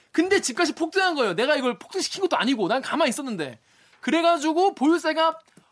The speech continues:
엄청 올-, 오른 거예요. 근데 이 사람한테는, 이 사람이 자기가 대출을 정말 한계까지 대출을 내가지고 갚으면서 하고 있기 때문에 뭐 백만 원, 이백만 원 도 되게 뭐 힘든 상황이다. 근데 이 사람한테 이거를 그러면 "나가서 그러면 너 마포 말고 딴 데 가 살아."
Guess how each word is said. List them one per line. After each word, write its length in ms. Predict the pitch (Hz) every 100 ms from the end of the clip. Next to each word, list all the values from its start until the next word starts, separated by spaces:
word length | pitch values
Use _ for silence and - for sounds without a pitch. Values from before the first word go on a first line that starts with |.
| _ _ _ -
엄청 320 | 330 381 349
올-, 120 | 247
오른 280 | 269 240 349
거예요. 160 | 294 202
근데 160 | 202
이 60 | 254
사람한테는, 840 | 302 359 339 320 294 311 302 240
이 60 | 175
사람이 260 | 247 311 285
자기가 400 | 214 233 226 - - - -
대출을 420 | 285 - 381 330
정말 420 | 233 214 185 196
한계까지 640 | 180 339 440 403 403 320
대출을 360 | 233 190 254 233
내가지고 560 | 175 190 160 175 277 285
갚으면서 480 | 185 226 247 208
하고 160 | 214 233
있기 100 | 185
때문에 680 | 180 156 139 202 220 175 123 - - - _
뭐 120 | 202
백만 340 | 202 160 202 302
원, 120 | 311
이백만 480 | 202 240 185 240 285
원 140 | 285
도 60 | 185
되게 240 | 170 180
뭐 120 | 151
힘든 320 | 156 285 311 294
상황이다. 440 | 233 240 147 123
근데 260 | 254 311 320
이 60 |
사람한테 800 | 233 269 254 208 170 165 185 127 - _ -
이거를 260 | 208 285 247
그러면 380 | 226 214 190 131 _ _ -
"나가서 420 | 302 311 466 480
그러면 300 | 427 440 427
너 100 | 320
마포 300 | 285 302 349
말고 160 | 427 403
딴 160 | 359
데 80 | 403
가 80 | 415
살아." 160 | 294